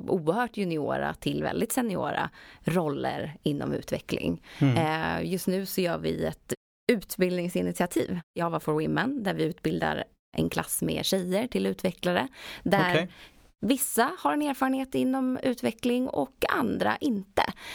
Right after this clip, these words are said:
Speaker 1: Eh, utan där handlar det om motivationen och, eh, gilla liksom problemlösning,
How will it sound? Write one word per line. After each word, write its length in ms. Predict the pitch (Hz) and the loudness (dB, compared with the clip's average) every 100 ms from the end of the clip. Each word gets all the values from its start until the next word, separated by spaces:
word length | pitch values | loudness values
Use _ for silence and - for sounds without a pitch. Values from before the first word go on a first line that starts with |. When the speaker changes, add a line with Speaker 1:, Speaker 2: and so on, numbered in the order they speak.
| - | -6
Speaker 1:
Eh, 240 | - 190 196 | 0 2 0
utan 240 | 214 226 | 0 0
där 140 | 220 294 | 2 0
handlar 420 | 302 226 226 285 | 0 0 0 0
det 60 | 233 | 0
om 140 | 190 | 0
motivationen 1080 | 180 165 170 - 262 254 247 247 240 240 233 - | -2 -2 0 2 2 2 0 0 0 -2 -4 -8
och, 560 | - - 190 - _ - | -4 0 0 -2 _ 0
eh, 260 | 180 180 - - - - - - - - | 0 0 -4 -8 -10 -16 -20 -16 -12 0
gilla 340 | 254 214 196 | 2 4 0
liksom 240 | 202 190 175 | 0 -2 0
problemlösning, 1600 | 185 175 208 214 190 190 196 202 202 196 - 208 196 196 202 | 0 2 2 2 2 0 0 2 0 -2 -2 0 2 0 -2